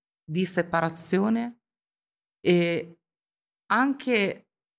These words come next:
in grado di abbattere quelle potenze che vogliono creare questi muri.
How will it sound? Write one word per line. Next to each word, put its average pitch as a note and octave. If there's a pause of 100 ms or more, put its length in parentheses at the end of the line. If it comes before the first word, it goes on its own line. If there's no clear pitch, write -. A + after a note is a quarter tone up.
(140)
in G3+
grado A#3
di F#3+
abbattere A3
quelle F3+
potenze G#3
che E3+
vogliono E3
creare E3
questi -
muri. D3+